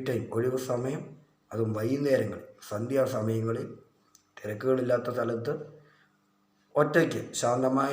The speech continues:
രീതിയിൽ ഇരിക്കുമ്പോൾ നിങ്ങൾക്ക് മനസ്സിൽ ധാരാളം കുളിർമ ലഭിക്കും. മകനക്ഷത്രക്കാർക്ക് ഈ കാര്യങ്ങൾ ലഭിക്കുന്നതാണ്. ആയില്യം നക്ഷത്രക്കാർക്കും പ്രസംഗമായിക്കോട്ടെ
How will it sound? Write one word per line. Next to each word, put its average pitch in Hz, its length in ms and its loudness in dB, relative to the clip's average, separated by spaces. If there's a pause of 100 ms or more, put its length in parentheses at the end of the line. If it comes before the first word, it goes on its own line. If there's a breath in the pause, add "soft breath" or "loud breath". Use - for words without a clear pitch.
(160)
രീതിയിൽ 120 300 -6
ഇരിക്കുമ്പോൾ 117 540 -2 (100)
നിങ്ങൾക്ക് 110 220 -4
മനസ്സിൽ 113 360 -2 (100)
ധാരാളം 110 400 -2
കുളിർമ 110 340 -6
ലഭിക്കും. 117 400 -4 (600 soft breath)
മകനക്ഷത്രക്കാർക്ക് 113 880 -2
ഈ 98 60 -10
കാര്യങ്ങൾ 110 300 -4 (300)
ലഭിക്കുന്നതാണ്. 104 540 -6 (680 soft breath)
ആയില്യം 147 340 2
നക്ഷത്രക്കാർക്കും 131 680 0 (1160)
പ്രസംഗമായിക്കോട്ടെ 117 840 0